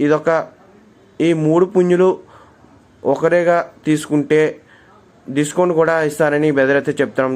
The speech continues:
జరుగుతుంది ఫ్రెండ్స్. అలాగే దీని ఒక ట్రాన్స్‌పోర్ట్ విషయానికి వస్తే పాసిబుల్ ఏరియాలో ట్రాన్స్‌పోర్టేషన్ చేయడం జరుగుతుందని బెదర్ అయితే చెప్పడం,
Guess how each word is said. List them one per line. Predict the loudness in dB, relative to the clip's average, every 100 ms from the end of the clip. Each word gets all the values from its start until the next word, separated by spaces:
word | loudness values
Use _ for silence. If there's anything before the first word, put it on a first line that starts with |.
| 0
జరుగుతుంది | 0 0 -2 0
ఫ్రెండ్స్. | 0 -2 -4 -12 -20 -20 -20 -12 -4
అలాగే | 0 2
దీని | 2 0
ఒక | -2 -2
ట్రాన్స్‌పోర్ట్ | -2 -2 -2 -2 0 -2
విషయానికి | -2 0 0
వస్తే | 0 0 0 -4 -14 -20 -20 -20 _ -2
పాసిబుల్ | 0 0 0 0 2
ఏరియాలో | 2 2 2 0 -2 -14 -20 -20 _ _ _ -10 -4
ట్రాన్స్‌పోర్టేషన్ | -4 -2 0 0 0 -2 0
చేయడం | 0 2 0 0
జరుగుతుందని | 0 0 0 0 2 0 -2 -6 -4
బెదర్ | 0 0 0
అయితే | -2 -4
చెప్పడం, | -2 -4